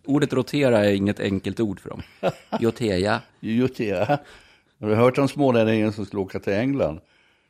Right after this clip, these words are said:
Speaker 1: Nej.
Speaker 2: Och hade jättesvårt, för han kunde inte tala engelska. Så han tänkte att nu kommer jag få problem. Så han ringde upp en lärargod vän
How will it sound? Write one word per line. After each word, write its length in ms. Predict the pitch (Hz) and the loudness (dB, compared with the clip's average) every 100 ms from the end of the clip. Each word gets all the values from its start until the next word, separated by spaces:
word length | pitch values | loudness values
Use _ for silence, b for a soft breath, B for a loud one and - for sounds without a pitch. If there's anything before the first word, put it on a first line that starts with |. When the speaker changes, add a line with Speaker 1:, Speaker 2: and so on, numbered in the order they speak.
| _ - | _ -12
Speaker 1:
Nej. 160 | 95 - _ _ _ | -10 -10 _ _ _
Speaker 2:
Och 300 | 87 - 80 | -14 -12 -6
hade 240 | 87 87 | -4 -2
jättesvårt, 580 | 87 87 - - 80 - | -2 -4 -8 -14 -14 -10
för 80 | 85 | -8
han 100 | 90 | -6
kunde 280 | - 87 101 | -2 0 -2
inte 180 | - | -4
tala 420 | - 101 73 82 57 | -6 -4 -2 -2 -4
engelska. 400 | 64 64 - - - - | -8 -12 -16 -20 -20 -14
Så 60 | |
han 100 | 90 | -10
tänkte 340 | - 98 80 82 | -2 -4 -2 -6
att 120 | 85 | -6
nu 100 | 87 | -10
kommer 240 | 92 85 | -8 -2
jag 120 | 85 | -2
få 100 | 82 | -2
problem. 540 | 69 78 65 65 64 64 _ _ _ _ _ _ _ _ _ _ | -8 -10 -8 -8 -10 -14 _ _ _ _ _ _ _ _ _ _
Så 160 | - 92 | -6 -2
han 100 | 92 | 0
ringde 260 | 107 104 | 2 4
upp 260 | 104 87 - | 4 2 -2
en 300 | 90 87 80 | -2 -2 -6
lärargod 580 | 87 98 82 80 82 87 | 0 4 4 4 2 -2
vän 340 | 123 123 - | -4 -6 -10